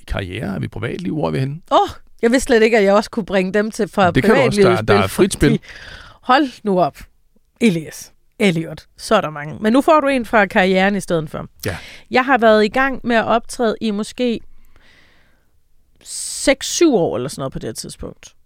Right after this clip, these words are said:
Speaker 2: Så er sådan, okay, styr på det, men
Speaker 1: Mhm.
Speaker 2: ikke, jeg har ikke vundet nogen talentpris endnu, jeg har ikke været med i noget, folk har set endnu. Jeg er stadigvæk sådan en, når man skal bruge en komiker til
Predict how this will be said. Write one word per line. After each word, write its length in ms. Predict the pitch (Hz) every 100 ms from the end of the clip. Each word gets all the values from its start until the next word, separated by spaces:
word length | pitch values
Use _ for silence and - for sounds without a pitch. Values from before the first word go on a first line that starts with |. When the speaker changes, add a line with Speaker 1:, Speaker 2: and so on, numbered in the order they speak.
| _
Speaker 2:
Så 200 | - -
er 100 | 185
sådan, 340 | 175 208 190 156 - - -
okay, 420 | 190 302 427 403 403
styr 440 | - - 392 466 -
på 200 | 254 226
det, 160 | 330
men 180 | 208 190
Speaker 1:
Mhm. 100 | 110
Speaker 2:
ikke, 460 | 214 262 320 220 156 - -
jeg 180 | 175 180
har 100 | 196
ikke 380 | 214 - 262 185
vundet 300 | 147 175 170
nogen 140 | 135
talentpris 560 | 135 165 247 240 240 220
endnu, 220 | 202 196
jeg 140 | 202 156
har 80 |
ikke 120 | 180 175
været 140 | 175
med 220 | 170 196
i 60 | 220
noget, 220 | 185 175
folk 240 | - -
har 80 | -
set 260 | - 277 214
endnu. 180 | 202 202
Jeg 140 | 190
er 40 |
stadigvæk 360 | 220 226 226 226
sådan 200 | - 214
en, 100 | 185 - - - - - -
når 140 | 196
man 240 | 196 196 180
skal 220 | - 185
bruge 160 | 196
en 60 | 226
komiker 400 | 233 226 185 196
til 180 | -